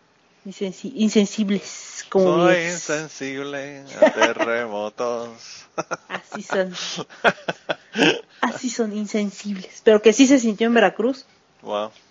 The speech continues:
Speaker 1: Y este, o sea, que sí estuvo fuerte.
Speaker 2: Bueno, eh, lo que pasa es que yo pienso que, yo creo que el, el epicentro de este fue más lejos de la Ciudad de México, del centro de la Ciudad de México, que el del ochenta y cinco, y por eso fue que, como que, si hubiese sido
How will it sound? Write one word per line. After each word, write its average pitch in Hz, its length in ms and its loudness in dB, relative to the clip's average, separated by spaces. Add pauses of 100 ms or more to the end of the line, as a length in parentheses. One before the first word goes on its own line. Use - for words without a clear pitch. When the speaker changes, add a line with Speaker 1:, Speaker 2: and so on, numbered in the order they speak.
(180)
Speaker 1:
Y 185 320 -2
este, 165 260 -2
o 180 60 4
sea, 185 120 0
que 175 120 -8
sí 226 180 0
estuvo 170 320 2
fuerte. - 440 -4 (760)
Speaker 2:
Bueno, 156 420 6
eh, 113 500 0
lo 127 120 -2
que 127 100 2
pasa 131 200 2
es - 40 -2
que 220 120 2
yo 143 180 0
pienso 180 240 -2
que, 175 120 -8
yo 143 120 -4
creo 165 120 -2
que 208 180 2
el, 135 260 -4
el 131 140 0
epicentro 131 500 -4
de 165 160 2
este 185 260 -2
fue 139 380 -4 (140)
más 131 280 -2
lejos 143 300 -4
de 131 140 -2
la 123 80 -2
Ciudad 120 340 -4
de 127 60 -4
México, 127 380 -8
del 110 120 -6
centro 127 280 -8
de 120 40 -2
la 123 40 -8
Ciudad 110 160 -6
de 110 120 -8
México, 135 320 -10 (800)
que 117 220 0
el 110 100 -4
del 107 180 -2
ochenta 104 320 -8
y 98 60 -6
cinco, 143 260 -12
y 123 40 -6
por 101 140 -6
eso 110 160 -10
fue 120 180 -10
que, 104 360 -8
como 101 240 -16
que, 95 340 -10
si - 180 -16
hubiese 123 200 -10
sido 139 500 -4